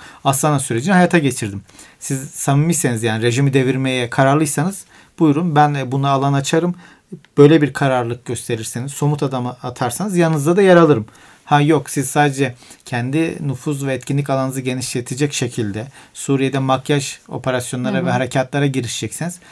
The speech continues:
Speaker 1: kusura bakmayın, ben Astana sürecini Rusya ile ve İran'la devam ettireceğim," dedi. Bu bağlamda da Esed rejiminin kimyasal silah kullanması için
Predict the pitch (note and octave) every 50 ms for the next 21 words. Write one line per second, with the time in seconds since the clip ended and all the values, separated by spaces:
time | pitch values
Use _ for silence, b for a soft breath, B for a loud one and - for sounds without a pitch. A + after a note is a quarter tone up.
0 | B B B - - - C3+ C3+ C#3 C#3 C3+ - B2 B2+ E3 D#3 C#3+ C#3 C3+ B2+
1 | B2+ - C#3 B2+ A#2+ - - A2 G#2+ G#2 A2+ C3 D3+ D3 B2+ A#2+ - - A#2+ A2
2 | G#2+ G#2 G#2+ A2+ A2+ A#2+ A#2+ A#2 A2+ C3+ F#3 F#3 G3 F#3+ F#3 E3+ D#3 C#3+ - B2+
3 | A2+ G#2+ A2+ G#2+ G#2 G2+ G#2 G#2 D3+ G#3 - B B B B B B B D3+ C#3
4 | D3 D3 C#3+ D3 D#3 D#3 D3 C#3 C#3 C#3+ D#3 C3+ - - C#3+ C#3+ - C#3+ C3 C3
5 | C#3 C#3 D3+ D#3 E3+ E3+ D3 C#3 B B B B B B - - B2 B2 B2+ A#2+
6 | - - E3 D#3+ - E3+ D3+ C#3+ C#3 - - C3 B2+ B2 B2+ B2+ B2+ B2 - D3+
7 | C#3+ - C3